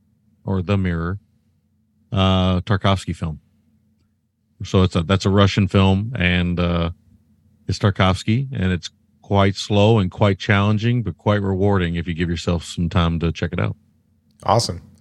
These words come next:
Speaker 2: Well, I, <clears throat> I know everybody wrote in and gave you a lot of praise for the six hundred episodes. I don't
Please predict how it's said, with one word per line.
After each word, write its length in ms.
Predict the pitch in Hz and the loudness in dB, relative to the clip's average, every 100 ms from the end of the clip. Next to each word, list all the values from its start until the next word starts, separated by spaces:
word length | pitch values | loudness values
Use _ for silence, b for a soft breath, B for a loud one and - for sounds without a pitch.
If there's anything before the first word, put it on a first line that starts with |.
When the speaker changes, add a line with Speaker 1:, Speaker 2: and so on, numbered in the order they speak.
| B B B B B B | B B B B B B
Speaker 2:
Well, 240 | - 123 127 - - | -6 -4 -4 -10 -6
I, 300 | 131 117 90 | -2 0 0
<clears throat> 40 | 113 | 0
I 80 | |
know 180 | 120 127 | 2 2
everybody 360 | 123 127 120 113 | 2 2 2 2
wrote 280 | 107 110 107 | 2 2 2
in 360 | 92 90 107 - _ _ _ | 2 0 -6 -10 _ _ _
and 200 | 95 92 | -4 -2
gave 140 | 95 95 | 0 2
you 60 | 95 | 4
a 20 | |
lot 160 | 92 | 2
of 80 | 87 | 0
praise 320 | - 90 87 | 0 2 2
for 80 | - | -2
the 80 | 90 | -4
six 220 | 85 87 | -2 -2
hundred 180 | 92 90 | 0 2
episodes. 720 | 85 - 80 80 82 - - - 90 | 2 0 -2 -2 -2 -8 -10 -8 -2
I 60 | |
don't 240 | 90 92 | 0 0